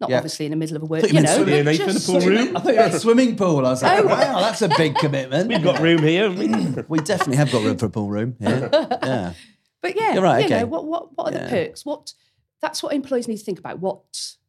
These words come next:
Speaker 1: what can I offer as well?
Speaker 2: Yeah.
Speaker 1: Um, and it's not about trying to bribe a young person. You know, you don't want
Speaker 2: Oh,
Speaker 1: the employer
Speaker 2: sorry.
Speaker 1: to think,
Speaker 2: <laughs>
Speaker 1: "Oh, well, is this what I've got to do to get somebody?" No,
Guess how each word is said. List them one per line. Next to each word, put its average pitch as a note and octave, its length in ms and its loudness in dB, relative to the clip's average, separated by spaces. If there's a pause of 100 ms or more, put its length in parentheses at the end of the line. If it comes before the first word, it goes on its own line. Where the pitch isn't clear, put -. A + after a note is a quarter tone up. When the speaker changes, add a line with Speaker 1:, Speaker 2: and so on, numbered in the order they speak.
(640)
Speaker 1:
what - 240 -4
can A3+ 160 -4
I G3 160 -2
offer F3 280 -8
as E3+ 180 -4
well? D3 420 -8
Speaker 2:
Yeah. E3+ 320 -6
Speaker 1:
Um, D#3 140 -10 (280)
and E4+ 80 -2
it's F4 100 -2
not E4 100 -2
about A3+ 240 -4
trying A3 200 -4
to F3+ 80 -12
bribe G3 260 -2
a - 40 -8
young C#3+ 160 -8
person. D#3 520 -10 (240)
You A3+ 100 -6
know, F3 60 -4
you G#3 140 -6
don't B3 140 -2
want A3 140 -2
Speaker 2:
Oh, - 20 0
Speaker 1:
the F#3+ 60 -2
employer F#3 340 -2
Speaker 2:
sorry. - 20 -2
Speaker 1:
to F#3 140 -10
think, E3 420 -4 (180)
Speaker 2:
<laughs> - 180 -14
Speaker 1:
"Oh, F#3+ 60 -4
well, E3 140 -2 (100)
is G#3+ 100 -4
this G#3 180 -4
what F#3+ 160 -2
I've F3 160 -4
got - 200 -6
to G3 60 -12
do E3+ 200 0
to E3 120 -10
get F3+ 160 -6
somebody?" D3+ 420 -10
No, E4 420 -4